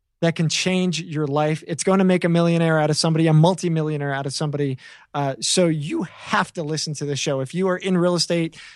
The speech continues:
involved in this bus-, business, and, and see big things of yourself,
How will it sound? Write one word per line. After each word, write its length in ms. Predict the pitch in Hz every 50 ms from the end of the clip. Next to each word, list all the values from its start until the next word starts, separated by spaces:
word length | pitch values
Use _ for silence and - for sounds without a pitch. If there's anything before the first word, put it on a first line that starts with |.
| _ _ _
involved 420 | 160 147 123 156 165 175 175 160
in 120 | 170 165 165
this 160 | 160 151 -
bus-, 240 | - 170 160 156 170
business, 580 | 160 147 165 160 147 170 160 156 151 - - - - - - _ _ _ _
and, 340 | 151 151 147 147 147 143 - _
and 380 | - 160 156 151 147 147 139 131 - - - _
see 360 | - - - - - 202 185
big 240 | 165 135 175 180 160
things 360 | - - 170 170 170 160 143
of 160 | 165 - 151 139
yourself, 640 | 143 143 143 135 - - 156 151 160 156 - -